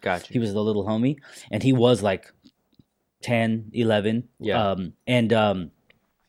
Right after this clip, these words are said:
Speaker 2: and he was just like, "I can see that all is well with you."
Speaker 1: Yeah.
Speaker 2: You can see that all is well with me off of a throwback photo of a car?
Speaker 1: You think he meant from, like, your just general pictures and stuff?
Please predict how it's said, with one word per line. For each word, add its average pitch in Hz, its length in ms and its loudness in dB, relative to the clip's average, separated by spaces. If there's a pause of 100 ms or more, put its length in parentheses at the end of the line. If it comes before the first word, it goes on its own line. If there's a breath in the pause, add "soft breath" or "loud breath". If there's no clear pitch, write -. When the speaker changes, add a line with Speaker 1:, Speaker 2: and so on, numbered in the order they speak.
(140)
Speaker 2:
and 123 100 0
he 131 80 6
was 120 140 2
just - 180 -2
like, 113 320 2 (220 loud breath)
"I 123 80 4
can 135 160 2
see 156 200 4
that 123 120 6
all 131 280 8
is 113 140 2
well 123 240 8
with 107 160 2
you." 87 300 -4
Speaker 1:
Yeah. 85 280 -2 (1700 soft breath)
Speaker 2:
You 131 200 4
can 131 220 6
see 156 320 0
that 123 220 2
all 131 280 6
is 110 160 0
well 107 300 2
with 120 180 0
me 127 240 2 (100)
off 120 240 0
of 107 140 -4
a 85 100 -4
throwback 110 880 -2
photo 113 460 2
of 90 140 -2
a 87 100 -8
car? 208 500 -6 (420 soft breath)
Speaker 1:
You 101 100 -8
think 90 220 -10
he 95 80 -10
meant 92 240 -6
from, 85 180 -10
like, 82 220 -12 (300)
your 98 180 -10
just 85 300 -16
general 85 360 -10
pictures 95 520 -10
and 98 140 -10
stuff? 101 400 -6